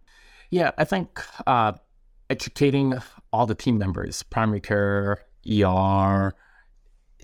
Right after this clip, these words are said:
is the important part, right? We saw part of this when immunotherapy was relatively new. These patients would end up in the E D, they would have colitis, and they would be treated for infectious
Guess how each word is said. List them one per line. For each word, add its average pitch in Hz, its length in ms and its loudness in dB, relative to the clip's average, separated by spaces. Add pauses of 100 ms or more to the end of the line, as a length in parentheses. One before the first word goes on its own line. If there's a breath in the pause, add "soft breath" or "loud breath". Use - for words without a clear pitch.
(180)
is - 400 -6
the 123 80 2
important 113 420 -4
part, 107 300 0
right? 104 260 0
We 120 140 0
saw 131 340 0
part 120 320 0
of 113 100 -4
this 104 360 -2
when 104 320 0
immunotherapy 107 800 -2
was 95 180 -4
relatively 101 500 -2
new. 156 360 0
These 117 220 -4
patients 117 420 -4
would 107 160 2
end 104 160 0
up 104 120 -4
in 98 120 -2
the 104 200 -2
E 107 120 -2
D, 147 440 0 (280 loud breath)
they 120 100 0
would 107 140 0
have 107 260 0
colitis, 120 640 0
and 104 140 2
they 107 80 2
would 101 200 -2
be 104 140 0
treated 127 340 -2
for 104 160 -2
infectious - 680 -6